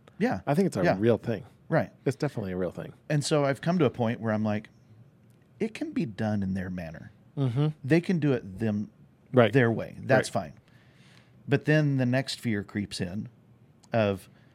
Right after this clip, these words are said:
Speaker 1: will they get it done with the timeline, the urgency, and the excellence
Speaker 2: Yeah.
Speaker 1: that I would do it as?
Speaker 2: Right.
Speaker 1: They might do it a different way, and that's okay.
Speaker 2: Yeah.
Speaker 1: But I need it done at a ninety-eight percent grade by
Speaker 2: Mm-hmm.
Speaker 1: Friday.
Speaker 2: Right.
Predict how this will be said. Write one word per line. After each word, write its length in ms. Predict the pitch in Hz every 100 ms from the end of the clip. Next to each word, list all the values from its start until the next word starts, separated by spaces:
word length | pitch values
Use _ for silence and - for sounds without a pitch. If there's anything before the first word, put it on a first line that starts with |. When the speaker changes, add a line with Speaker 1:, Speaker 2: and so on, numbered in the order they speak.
| _ - -
Speaker 1:
will 220 | 117 120
they 140 | 107
get 180 | 101 110
it 160 | 101 98
done 400 | 101 95 95 92 _ _ - -
with 160 | 107 -
the 80 | -
timeline, 460 | 120 110 101 101
the 100 | 95
urgency, 440 | 104 92 95 101 98
and 100 | 92
the 80 |
excellence 520 | 98 - 92 - - - _ _ _ _ _ -
Speaker 2:
Yeah. 160 | 113 120
Speaker 1:
that 180 | 117 95
I 160 | 95
would 220 | 92 90 92
do 120 | 92
it 140 | 90
as? 340 | - 69 - - _ -
Speaker 2:
Right. 200 | 120 - - _ -
Speaker 1:
They 100 | 120
might 200 | 131 123
do 120 | 185
it 60 | 156
a 80 |
different 280 | 120 - -
way, 200 | 104 98
and 120 | 107
that's 180 | 120 120
okay. 340 | 113 - 78 - _ _ _ _ -
Speaker 2:
Yeah. 100 | 98
Speaker 1:
But 280 | 117 95 - _ _ _ _ -
I 100 | 127
need 180 | 123 107
it 140 | 101
done 460 | 107 104 104 95 95 - -
at 140 | 107
a 80 | 98
ninety-eight 560 | 98 110 110 107 107 -
percent 480 | 92 - 98 -
grade 440 | 98 101 98 95 92 - _ _ -
by 80 | 123
Speaker 2:
Mm-hmm. 240 | 113 127
Speaker 1:
Friday. 560 | 123 107 104 92 82 - _ - -
Speaker 2:
Right. 320 | 113 113 110